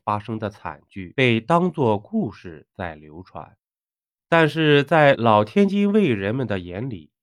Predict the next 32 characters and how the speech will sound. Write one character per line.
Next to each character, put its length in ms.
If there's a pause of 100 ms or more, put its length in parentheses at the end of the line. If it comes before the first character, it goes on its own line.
(220)
这 200
里 260
仍 340
然 260
是 460
禁 320
忌 260
之 220
地， 240 (720)
因 160
为 220
他 180
们 100
相 240
信 300
当 180
年 280
惨 360
死 280
孩 280
子 140
们 140
的 80
灵 280
魂 380 (180)
并 240
没 220
有 140
离 160
开 180
教 240
堂。 300